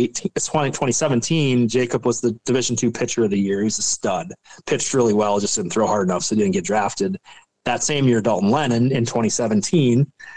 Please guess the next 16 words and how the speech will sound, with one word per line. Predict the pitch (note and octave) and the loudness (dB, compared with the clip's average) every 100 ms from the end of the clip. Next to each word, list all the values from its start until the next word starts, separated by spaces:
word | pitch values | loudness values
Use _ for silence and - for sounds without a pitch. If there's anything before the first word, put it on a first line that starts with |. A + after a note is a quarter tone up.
| - - | -16 -6
and | B2 | -4
I, | B2+ - | -4 -2
I | - | -2
should | - C#3 - | 0 0 0
certainly | - F3 D3+ C3+ | 2 4 4 2
give | A#2+ B2+ A2+ | 2 2 2
Dalton | B2+ B2+ B2 | 2 2 2
a | |
lot | A#2+ A2+ | 2 2
of | A2 | 0
credit | C3 A#2+ - | 0 0 0
for | - A2+ | 0 0
our | |
success | - A2+ - A#2 - | 0 -4 -2 -2 0
in | G#2+ | -2
twenty, | - G#2+ G#2+ | 0 0 0